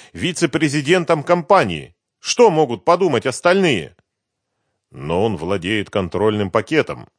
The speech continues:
Значит, это его компания, и он может делать всё, что захочет, даже сделать её президентом вместо себя». «Кончится тем, что она займёт его место»,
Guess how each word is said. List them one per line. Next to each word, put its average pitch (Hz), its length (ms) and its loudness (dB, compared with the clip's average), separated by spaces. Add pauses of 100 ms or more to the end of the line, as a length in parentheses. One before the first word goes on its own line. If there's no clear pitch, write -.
(320)
Значит, 95 560 -4
это 127 220 0
его 123 320 0
компания, 78 560 -4
и 87 160 -6
он 156 240 4
может 87 360 -4
делать 73 360 -6
всё, 147 280 -2
что 90 260 -6
захочет, 80 600 -6 (440)
даже 139 360 2
сделать 98 500 -2
её 87 300 -2
президентом 120 720 -4
вместо - 440 -8
себя». 92 380 -8 (1000)
«Кончится 127 580 0
тем, 151 300 0 (200)
что - 200 0
она 135 200 4
займёт 147 380 2
его 139 260 2
место», 147 500 -2